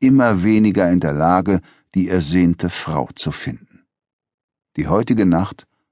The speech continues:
war seine letzte Chance dazu.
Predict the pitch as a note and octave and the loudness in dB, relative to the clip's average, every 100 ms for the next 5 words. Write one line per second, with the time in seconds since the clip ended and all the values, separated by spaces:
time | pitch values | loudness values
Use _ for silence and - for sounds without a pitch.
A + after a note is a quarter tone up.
0 | _ E2+ D#2+ D2 D2+ D2 C#2 D#2+ E2+ - | _ -2 -2 0 -2 -2 0 -2 -4 -10
1 | - F2+ - - G#2 - - - - - | -10 -8 -6 -6 -6 -8 -14 -14 -14 -12
2 | - | -14